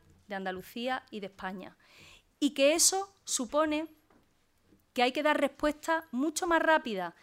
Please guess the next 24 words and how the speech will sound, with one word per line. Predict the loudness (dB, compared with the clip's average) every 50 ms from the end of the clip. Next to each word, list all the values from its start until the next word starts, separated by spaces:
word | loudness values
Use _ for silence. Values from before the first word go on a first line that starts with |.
| _ -20 _ _ -6
y | -2 0
una | 0 2 2 2
respuesta | 2 0 -2 -2 -4 -4 -4 -6 -6
mucho | -6 -6 -6 -6 -4
más | -4 -4 -6
contundente | -6 -6 -8 -8 -6 -8 -8 -6 -6 -6 -6 -6 _ -8 -12 -12 _ _ -20 -20 _ _ _ _ _ _ _ _ _
a | _ 4 4 4 2 -2 -8 _ _ _ _ _ _ _ _ _ _ _ _
la | -10 -2 2 2 2 2 2 -2 -6 _ _ _ _ -14 -14 -14 -14 _ _
dimensión | _ -2 -2 0 0 0 -2 -2 0 0 2 2 2 2 2
que | 0 0 -2
necesitan | -2 -2 -4 -6 -4 -6 -6 -8 -6 -6 -6
nuestros | -8 -10 -10 -8 -8
servicios | -8 -8 -8 -8 -10 -10 -10 -8 -8 -6 -6
y |
nuestras | -6 -8 -6 -6 -6 -4
infraestructuras | -4 -6 -8 -6 -8 -8 -8 -8 -12 -12 -12 -8 -6 -2 -2 -2 -2 -4 _
en | 0 2 2
muy | 4 4 4 2 0
poco | 0 -4 -6 -6 -6 -10
tiempo. | _ -12 -16 -14 -16 -20 -20 -20 _ _ _ _ _ -20 -20 -20 -20 -20 -10
Esas | -6 -4 -2 -2 0
noventa | -2 -2 -2 -2 -4 -6 -6 -4
y |
siete | -4 -2 0 0 -2 -2 -2 -4 -4 -4 -6